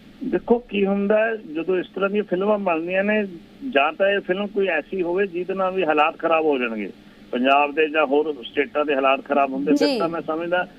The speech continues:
Speaker 1: ਕਿ ਇਹ ਫਿਲਮ ਗਲਤ ਹੈਗੀ, ਉਹਨੂੰ ਰਿਲੀਜ਼ ਨਾ ਹੋਣ ਦਿੱਤਾ ਜਾਵੇ। ਜਦੋਂ ਗੱਲ ਹਿਊਮਨ ਰਾਈਟਸ ਦੀ ਆ ਜਾਂਦੀ ਹੈ, ਇੱਕ ਜਸਵੰਤ ਸਿੰਘ ਖਾਲੜਾ ਵਰਗਾ ਬੰਦਾ ਆਪਣੀ ਪੂਰੀ ਲਾਈਫ ਹੀ ਜਿਹੜੀ ਹੈਗੀ ਪੰਜਾਬ ਦੇ ਖਾਤੇ ਲਾ ਗਿਆ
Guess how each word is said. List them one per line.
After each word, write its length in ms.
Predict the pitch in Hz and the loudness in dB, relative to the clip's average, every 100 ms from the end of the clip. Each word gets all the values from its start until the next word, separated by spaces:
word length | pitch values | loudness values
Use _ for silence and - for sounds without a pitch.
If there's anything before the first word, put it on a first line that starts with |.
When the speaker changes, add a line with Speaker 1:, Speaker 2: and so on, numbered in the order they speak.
| - - | -20 -6
Speaker 1:
ਕਿ 60 | 165 | -4
ਇਹ 60 | 156 | -2
ਫਿਲਮ 380 | 165 180 180 | -2 -2 -4
ਗਲਤ 260 | 151 156 185 151 | -2 0 0 -2
ਹੈਗੀ, 280 | 156 165 | -4 -2
ਉਹਨੂੰ 200 | 170 175 | -4 -2
ਰਿਲੀਜ਼ 260 | 165 165 165 | -2 -2 -2
ਨਾ 200 | 165 151 | 0 0
ਹੋਣ 160 | 135 113 | 0 -4
ਦਿੱਤਾ 280 | - 92 | -8 -10
ਜਾਵੇ। 240 | 90 90 90 - - - - | -8 -10 -12 -20 -20 -12 -4
ਜਦੋਂ 200 | - 226 | -2 0
ਗੱਲ 260 | 180 214 | 0 0
ਹਿਊਮਨ 400 | 175 160 170 208 | 0 2 2 0
ਰਾਈਟਸ 260 | 208 214 196 - | 0 -2 -4 -6
ਦੀ 120 | 202 | 0
ਆ 160 | 156 127 | 0 2
ਜਾਂਦੀ 380 | 117 117 131 165 | 0 -2 -4 -2
ਹੈ, 80 | 175 | -2
ਇੱਕ 140 | 143 | -2
ਜਸਵੰਤ 420 | 127 117 143 151 - | -12 -8 -6 -6 -6
ਸਿੰਘ 160 | 180 160 | -8 -4
ਖਾਲੜਾ 340 | 139 135 151 | -2 0 2
ਵਰਗਾ 360 | 156 160 147 151 | 2 0 -2 -4
ਬੰਦਾ 460 | 135 127 139 151 151 - - | -2 -2 2 0 0 -12 -6
ਆਪਣੀ 340 | 131 - - 160 | -2 -2 -2 -6
ਪੂਰੀ 320 | - 165 175 151 | -4 -4 -2 0
ਲਾਈਫ 340 | 135 147 170 185 | 2 2 0 0
ਹੀ 460 | 180 175 165 151 | 2 2 0 -6
ਜਿਹੜੀ 320 | 131 143 143 | -6 -2 0
ਹੈਗੀ 160 | 131 143 | 0 -2
ਪੰਜਾਬ 480 | - 131 127 123 120 | -4 0 2 2 0
ਦੇ 380 | 131 127 123 123 120 - | -2 -2 -4 -6 -8 -2
ਖਾਤੇ 340 | 113 - 127 | -2 0 0
ਲਾ 200 | 117 104 | 2 2
ਗਿਆ 340 | 113 131 107 | 2 2 0